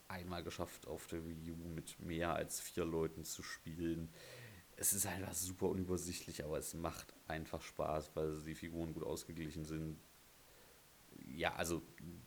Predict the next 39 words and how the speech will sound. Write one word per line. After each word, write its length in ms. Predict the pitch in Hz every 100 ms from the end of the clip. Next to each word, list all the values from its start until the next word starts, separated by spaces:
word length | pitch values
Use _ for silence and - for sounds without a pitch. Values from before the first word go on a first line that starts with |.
| -
nicht, 560 | 76 107 92 - -
nee, 320 | 87 92 82 80
nee, 180 | 80 80
die 80 | 80
sind 160 | 82
nicht 140 | 78 -
gut 80 |
ausgeglichen, 400 | - - 80 -
aber 340 | 65 80 82 80 -
da 120 | 95
ist 380 | 76 82 - -
der, 100 | 82
der 160 | 80 80
Skill 560 | - - 92 92 104 95
<laughs> 220 | - -
der, 100 | 92
der 180 | - 104
unterschiedlichen 420 | 98 - 104 98
Spieler 580 | - - - 123 120 -
zu 140 | 95
den 140 | 87
Figuren, 340 | - 87 95 98
die 80 | 90
sie 160 | 87
mögen, 340 | 85 87 104 104
hat's 180 | 87 -
bei 100 | 90
uns 300 | 92 101 -
immer 180 | 87 80
gut 180 | 80
ausgeglichen. 720 | 78 85 - 80 82 82 87 85 - - - 190 -
Ähm, 380 | 95 107 98 92
speziell 440 | - 104 127 151
<laughs> 40 |
Brawl 360 | 127 139 110 98
ich 140 | -
mit 180 | 92 76
Bowser, 500 | 80 82 80 80 80 78 - - - - - - - - -
ähm, 220 | 87 78